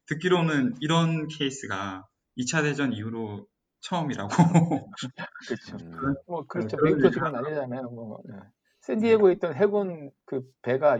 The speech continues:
Speaker 2: 엘에이 공항, 엘에이 그 항만으로 어제 떠났어요.
Speaker 1: 아.
Speaker 2: <laughs> 왜냐면 거기에 엘에이 환자가 너무 많으니까 일반
Speaker 1: 네.
Speaker 2: 환자들을 그 배로 옮기고
Speaker 1: 네.
Speaker 2: 일반 환자들이 떠난 그 병상을 이제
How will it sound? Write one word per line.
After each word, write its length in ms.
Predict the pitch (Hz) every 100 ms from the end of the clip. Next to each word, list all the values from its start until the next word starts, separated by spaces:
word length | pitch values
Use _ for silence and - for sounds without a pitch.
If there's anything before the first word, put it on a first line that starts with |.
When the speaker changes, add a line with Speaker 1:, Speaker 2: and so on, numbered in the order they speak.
| 123
Speaker 2:
엘에이 260 | 147 208 196
공항, 260 | 185 160
엘에이 380 | 156 185 175 147
그 160 | - 135
항만으로 580 | 156 185 165 147 123 -
어제 220 | 120 135
떠났어요. 580 | 180 180 - 120 127 92 _ _ _ _ _ -
Speaker 1:
아. 260 | 117 127 127 - - - - 143 - - _ _ _
Speaker 2:
<laughs> 480 | 117 - 127 - -
왜냐면 260 | 170 202 170
거기에 360 | 165 165 147
엘에이 240 | 156 170 156
환자가 320 | 170 190 165
너무 160 | 139 139
많으니까 720 | 113 123 123 - 165 127 98 -
일반 260 | 214 240 240
Speaker 1:
네. 40 |
Speaker 2:
환자들을 440 | 208 202 165 156 147
그 260 | 143 131 123 - -
배로 300 | 131 151 147
옮기고 720 | 113 117 117 135 135 104 - _ _ _ 117
Speaker 1:
네. 80 |
Speaker 2:
일반 200 | 190 196
환자들이 400 | 180 180 170 160 156
떠난 240 | 202 180
그 120 | 156 147
병상을 760 | 120 131 127 151 156 202 190 143
이제 260 | 127 120